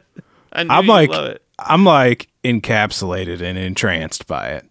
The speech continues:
Speaker 1: I think Josie's gonna be pissed when he hears it 'cause he's, that, that was probably one of his picks.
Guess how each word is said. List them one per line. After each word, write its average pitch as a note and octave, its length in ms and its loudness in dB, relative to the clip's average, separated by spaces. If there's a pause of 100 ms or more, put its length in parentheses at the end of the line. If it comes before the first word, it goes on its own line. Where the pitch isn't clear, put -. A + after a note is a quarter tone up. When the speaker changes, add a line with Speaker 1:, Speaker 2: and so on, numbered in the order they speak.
Speaker 1:
I F3 60 0
think F#3+ 200 0
Josie's F3+ 320 4
gonna E3 160 0
be C#3 140 -4
pissed E3+ 340 0
when C#3 140 -6
he A#2+ 60 -6
hears C#3 240 -4
it A2 100 -10
'cause B2+ 120 -12
he's, B2 140 -12
that, B2+ 380 -8
that C3+ 80 -6
was B2 160 -8
probably C#3+ 320 -2
one A#2+ 160 -8
of G2+ 80 -12
his G2+ 160 -14
picks. A2+ 440 -8